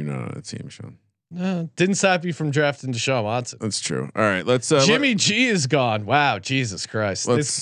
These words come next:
Speaker 2: This, clearly, there's a, obviously this guy's on auto draft.
Speaker 1: Let's continue to load up on, um, and potential stack for Russ here. De'Ami Brown, post hype
Speaker 2: Mm.
Speaker 1: guys, uh, going pretty late.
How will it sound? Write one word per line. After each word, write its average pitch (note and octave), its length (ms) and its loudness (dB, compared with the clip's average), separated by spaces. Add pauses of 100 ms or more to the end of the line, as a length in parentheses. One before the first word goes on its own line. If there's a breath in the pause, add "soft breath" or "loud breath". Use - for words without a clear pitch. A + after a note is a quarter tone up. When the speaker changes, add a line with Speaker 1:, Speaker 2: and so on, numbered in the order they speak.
(100)
Speaker 2:
This, - 40 -20 (120)
clearly, A#3+ 340 4
there's A3 240 4
a, F#3+ 300 0 (120)
obviously G#3 500 2
this D#3+ 140 0
guy's D#3+ 280 2
on C3+ 140 0
auto C3 260 0
draft. G#2+ 500 -6 (140)
Speaker 1:
Let's C#3+ 180 2
continue A2+ 480 4
to F#2+ 80 2
load F#2 300 2
up F2+ 200 0
on, E2+ 280 0
um, D#2+ 560 -4 (100)
and D#3 160 2
potential A#2 420 -2
stack G2 440 0
for E2+ 120 -6
Russ D#2+ 340 -2
here. D#2 260 -6 (240 soft breath)
De'Ami B2 380 2
Brown, F2+ 420 -2
post A2 320 0
hype F#2+ 220 2
Speaker 2:
Mm. - 40 -6
Speaker 1:
guys, F2 640 -2
uh, D2 340 -6
going G#2+ 300 0
pretty G2+ 200 0
late. F2+ 360 -2